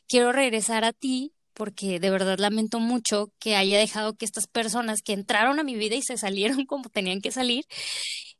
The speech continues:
eh, me hayan dicho que tenías que bajarle tres rayitas, ¿no? A tu intensidad, pero yo así soy, o sea, bueno, así era, o sea, entonces, bueno,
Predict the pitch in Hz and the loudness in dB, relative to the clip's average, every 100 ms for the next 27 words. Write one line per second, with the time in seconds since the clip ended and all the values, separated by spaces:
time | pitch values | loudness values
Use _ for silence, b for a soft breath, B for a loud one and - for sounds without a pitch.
0 | _ - 226 214 196 - _ _ _ _ | _ 2 4 4 -2 -12 _ _ _ _
1 | _ _ _ - 220 208 208 220 240 233 | _ _ _ -6 0 2 2 0 -2 -4
2 | - 214 202 220 - _ _ _ _ - | -4 -2 -4 -6 -16 _ _ _ _ -6
3 | 208 196 196 202 - _ _ _ - 220 | -2 0 0 -2 -8 _ _ _ -8 -4
4 | 202 196 214 185 208 208 - 208 190 196 | -4 -2 -4 -4 -4 -6 -2 -2 -2 -4
5 | 190 - 165 - 196 202 208 180 190 180 | -6 -10 -12 -8 -6 -4 -4 -2 -2 0
6 | 196 254 - _ _ 220 220 214 196 180 | 4 4 2 _ _ -4 -2 -2 -2 0
7 | - 254 - - 285 330 262 240 269 233 | 0 0 -2 2 2 2 4 6 6 4
8 | 202 220 233 294 359 262 202 202 190 _ | -2 -2 -2 -2 -2 -4 -4 -6 -8 _
9 | B B B B - 254 294 294 339 254 | B B B B -6 -2 0 0 -4 -6